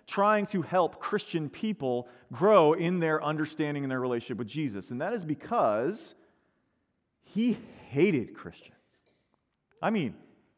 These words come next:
hated Christians. Like, to the extent that he li-, what he was i-, in on and what he wanted to do early on in, in his, uh, when he came and encountered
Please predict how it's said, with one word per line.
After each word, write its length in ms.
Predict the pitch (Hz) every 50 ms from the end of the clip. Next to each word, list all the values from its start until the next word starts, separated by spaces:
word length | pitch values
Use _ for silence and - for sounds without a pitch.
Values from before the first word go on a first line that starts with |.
| _ _ _ _ _ _ _
hated 840 | - 107 113 123 139 151 160 165 170 175 170 160 147 131 123 104 -
Christians. 840 | - - 120 101 - - - 98 87 - - _ _ - - - _ _ _ _ _ _ _ _ _ _ _ _ _ -
Like, 140 | - 175 185
to 80 | 202 220
the 120 | 202 226
extent 340 | 226 214 - - 247 247 220
that 100 | 214 190
he 340 | - - 226 254 269 269 269
li-, 300 | 240 214 202 202 202 202
what 180 | 180 190 190
he 140 | 170 208 262
was 240 | 285 247 190 156 139 - -
i-, 140 | 160 170 160 - - - - - - -
in 200 | 220 185 165 160
on 300 | 151 143 135 123 127 143
and 140 | 160 147 139
what 140 | 143 151 139
he 120 | - 220
wanted 320 | 240 220 180 151 131 123 107
to 80 | 120
do 300 | 107 95 117 117 120 135
early 280 | 143 135 135 127 127 127
on 260 | 123 120 120 120 131 143
in, 180 | 127 117 110 - - - _ _ -
in 100 | - 127
his, 380 | 123 143 151 151 135 107 - - - - - -
uh, 240 | 123 120 113 107 101 - - - _ _ _
when 120 | - 127 127
he 140 | 131 160 143
came 380 | - - 175 165 160 151 143
and 80 | 139 123
encountered 580 | 120 110 - 165 160 165 160 151 135 117 104